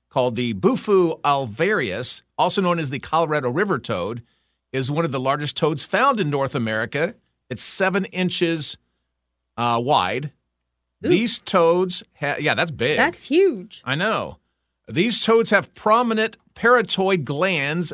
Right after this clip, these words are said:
Speaker 1: that secrete potent toxin.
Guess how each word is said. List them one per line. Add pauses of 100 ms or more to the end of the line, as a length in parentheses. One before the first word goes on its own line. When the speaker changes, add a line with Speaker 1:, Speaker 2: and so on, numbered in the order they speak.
Speaker 1:
that
secrete (180)
potent
toxin.